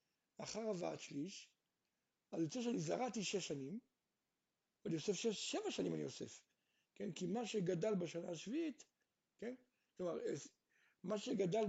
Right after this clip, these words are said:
כלומר, אם הביא שליש בשנה השישית,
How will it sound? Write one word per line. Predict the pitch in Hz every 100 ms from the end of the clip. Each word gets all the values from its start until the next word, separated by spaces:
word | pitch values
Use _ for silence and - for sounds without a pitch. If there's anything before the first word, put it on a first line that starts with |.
| 202 208
כלומר, | 165 185
אם | 220
הביא | 208 196
שליש | 180 220 196 135 - - _ _ _ _ _
בשנה | - 143 165 156 151 151 147 127 185 208
השישית, | 170 - 156 359 349